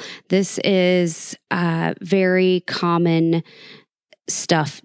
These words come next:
to go through, that you will get approached by an old boyfriend or a girlfriend, someone you went to school with, a coworker, someone in your life will take heed that you are single and,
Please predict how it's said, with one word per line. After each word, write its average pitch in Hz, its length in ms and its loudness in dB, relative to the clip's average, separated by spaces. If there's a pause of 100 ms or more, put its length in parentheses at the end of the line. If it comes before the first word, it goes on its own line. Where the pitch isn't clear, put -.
to 170 140 2
go 156 260 0
through, - 500 -4 (160)
that 175 240 0
you 175 160 0
will 160 540 0
get - 180 0
approached - 680 -4 (200)
by 156 680 2 (340)
an 170 140 2
old 151 240 0
boyfriend 156 460 0
or 151 140 -2
a 156 60 -4
girlfriend, 254 720 0
someone 165 340 2
you 156 120 -2
went 147 240 -4
to 160 100 -8
school 285 500 0
with, 226 360 0
a - 80 0
coworker, 269 720 0
someone 349 500 2
in 349 140 2
your 330 180 2
life 202 420 2 (380)
will 190 340 2
take 226 300 0
heed 165 600 0
that - 180 -2
you 165 160 2
are 165 120 2
single 151 680 0
and, 156 580 0